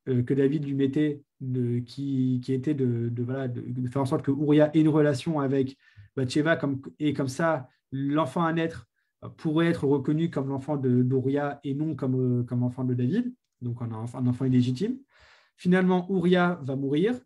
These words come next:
il va être, va être tué par, euh, par les ennemis de, de David, il va mourir au champ de bataille.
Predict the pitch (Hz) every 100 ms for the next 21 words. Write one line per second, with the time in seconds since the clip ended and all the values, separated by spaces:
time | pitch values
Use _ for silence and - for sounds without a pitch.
0 | - 127 123 123 123 120 123 123 - -
1 | 165 160 156 139 127 120 120 123 127 143
2 | 147 135 117 120 120 120 180 196 127 123
3 | 139 170 147 139 131 123 143 196 233